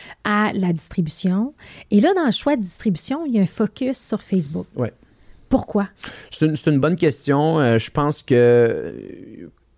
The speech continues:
Speaker 2: personnellement, puis fondamentalement, je, je vois une énorme, un énorme avantage pour n'importe quelle industrie, dans n'importe quelle catégorie, d'avoir ce qu'on appelle une hyper-spécialisation. Euh, il y a beaucoup d'organisations, il y a beaucoup d'agences, il y a beaucoup de prestataires de services.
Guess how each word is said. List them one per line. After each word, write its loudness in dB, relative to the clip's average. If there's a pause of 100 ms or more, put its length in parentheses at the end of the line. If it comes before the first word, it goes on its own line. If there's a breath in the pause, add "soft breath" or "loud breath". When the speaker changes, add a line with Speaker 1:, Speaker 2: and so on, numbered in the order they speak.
(280)
Speaker 2:
personnellement, 4
puis -12
fondamentalement, 2
je, 0
je -2
vois 2
une 6
énorme, 4
un 4
énorme 2
avantage 2
pour -2
n'importe 0
quelle 0
industrie, -2
dans 2
n'importe 0
quelle 2
catégorie, 0
d'avoir 2
ce -16
qu'on 2
appelle 2
une 6
hyper-spécialisation. 0 (600 loud breath)
Euh, 4 (460)
il 0
y 6
a 4
beaucoup 2
d'organisations, 2
il 4
y 6
a 2
beaucoup 0
d'agences, 2
il 2
y 2
a -
beaucoup -2
de -8
prestataires 2
de 2
services. -4